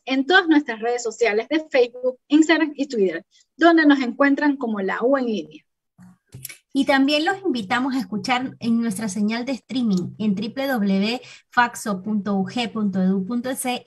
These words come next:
Speaker 2: slash la u en línea. Esperamos sus preguntas y comentarios en nuestro WhatsApp cero nueve ocho, dieciocho, diecinueve, catorce tres.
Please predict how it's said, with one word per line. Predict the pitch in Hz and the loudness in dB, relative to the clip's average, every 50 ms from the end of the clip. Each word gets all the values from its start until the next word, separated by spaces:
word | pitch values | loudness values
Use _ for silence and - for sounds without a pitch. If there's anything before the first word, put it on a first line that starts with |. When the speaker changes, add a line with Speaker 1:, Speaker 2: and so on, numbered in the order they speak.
| - 208 | -8 -8
Speaker 2:
slash | 190 185 220 226 226 233 247 - - 233 | -6 -6 -6 -4 -4 -4 -4 -6 -6 -2
la | 202 190 170 170 170 | -2 0 0 0 0
u | 185 208 220 | 0 2 2
en | 226 240 247 | 2 2 2
línea. | 262 277 285 262 220 190 175 - - - - - - - _ _ | 2 4 4 4 4 4 4 2 -2 -8 -16 -20 -20 -20 _ _
Esperamos | - 269 269 185 - 294 294 311 330 349 381 370 - | -4 -4 -2 2 2 4 4 4 4 4 0 0 -2
sus | 349 - | -4 -4
preguntas | - 254 247 226 240 254 - 302 294 | -2 -4 -2 0 -2 -2 0 0 -2
y | 294 277 | -2 -2
comentarios | - 226 208 202 196 190 220 220 226 247 240 | 0 0 2 2 2 2 0 0 0 0 0
en | 247 233 214 | 0 0 2
nuestro | 202 202 190 - - 190 | 2 0 0 0 0 0
WhatsApp | 185 185 185 185 - - 277 262 269 269 - - _ - - _ | 0 0 -2 -2 -2 0 2 2 2 0 -2 -8 _ -20 -20 _
cero | - - 240 226 214 214 | -8 -4 -2 0 0 0
nueve | 214 226 233 233 233 233 233 | 0 0 0 0 0 0 0
ocho, | 233 233 - - - 269 226 | 0 -2 -2 -2 -4 -4 0
dieciocho, | 233 196 185 180 - 226 214 208 202 190 254 240 | 2 2 2 2 2 0 -2 -2 -2 -2 -2 -2
diecinueve, | 240 240 214 - - 202 202 202 196 196 208 208 196 | -2 -2 -4 -2 0 2 2 4 4 2 2 0 0
catorce | 220 196 185 185 185 180 185 - - 190 185 | -2 -2 0 0 -2 -2 -2 -2 -2 -2 -2
tres. | 185 - 180 170 139 135 - | -2 -4 -6 -8 -8 -8 -10